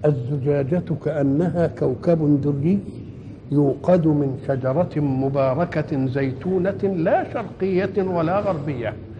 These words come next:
يكاد زيتها يضيء وإن لم تمسسه نار، نور على نور يهدي الله لنوره.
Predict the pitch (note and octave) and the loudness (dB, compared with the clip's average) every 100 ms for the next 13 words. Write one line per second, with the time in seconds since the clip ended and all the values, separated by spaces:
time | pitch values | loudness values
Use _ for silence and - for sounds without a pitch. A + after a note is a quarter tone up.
0 | - - - D3+ D3+ C4 C#4 B3 G3 D#3+ | -16 -18 2 4 4 4 4 4 2 4
1 | F#3+ F3 - C4 F3+ G3+ G3 F#3+ A#3+ D4 | 2 2 0 0 4 4 4 2 4 4
2 | A#3 G#3+ G#3 A#3 A3+ E3+ - D3+ A2+ E3+ | 4 0 0 0 -2 -2 -4 -6 -4 -8
3 | - B2+ G#2 - - - - - - - | -6 -6 -6 -8 -14 -16 -16 -18 -18 -18
4 | - - D#3+ A#3+ D4+ D#4 F4 G#4 - - | -10 2 4 6 6 6 4 2 -8 -12
5 | - - - B2+ D3 C#3+ C3+ C3+ A2 - | -12 -10 -2 2 4 4 4 0 0 -4
6 | - - C#3+ G3+ F3 D#3 D3+ C#3 D3 F3+ | -6 -2 4 4 4 0 -2 -2 0 2
7 | F3 E3 D#3+ D3 C#3+ D#3 F3 G3+ | 2 2 2 0 2 0 0 -2